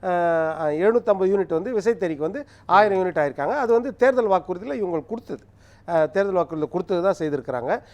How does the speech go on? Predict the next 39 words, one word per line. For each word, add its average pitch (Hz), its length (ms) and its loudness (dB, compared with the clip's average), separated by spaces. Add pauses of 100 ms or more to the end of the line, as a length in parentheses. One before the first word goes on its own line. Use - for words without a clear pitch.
(160)
இன்னொன்னு 175 340 0
சொல்ல, 127 160 -4 (300)
இப்போ 202 220 -2
என்னன்னா, 247 500 2
மின்வெட்டு 254 560 -2
இருக்குதா 220 460 2
அப்படின்னா, 208 420 0
இப்போ 180 220 -2
மின்வெட்டா, 226 640 -2
மின் 202 260 -2
தடையா 185 440 0
அப்படின்றது 170 500 -6
ஒண்ணு. 117 200 -8 (560)
இப்போ 190 220 0 (140)
அவங்க 202 280 6
சொல்லியிருக்க 202 360 -2
வந்து 220 160 -2
முப்பத்தி 214 500 -2
ஆறாயிரத்தி 180 680 2
ஐந்நூறு 180 340 0
மெகாவாட் 180 420 -2
வந்து 160 200 -8
இப்போ 202 160 -10
நாங்க 160 220 -4 (400)
உற்பத்தி 170 320 -2
பண்ணியிருக்கிறோம். 165 540 -2
எடப்பாடியார் 190 500 0
ஆட்சி 175 280 -2
முடியும் 175 300 -4
போது 175 160 -2
ரெண்டாயிரத்தி 185 340 -2
இருபத்தி 175 280 -6
ஒண்ணுல 147 220 -8 (380)
முப்பத்தி 226 380 0
ரெண்டாயிரத்தி 202 500 2
ஐந்நூறு 170 460 0
மெகாவாட் 156 440 0
தான் 160 120 -4
இருந்துச்சுன்னு. 135 480 -8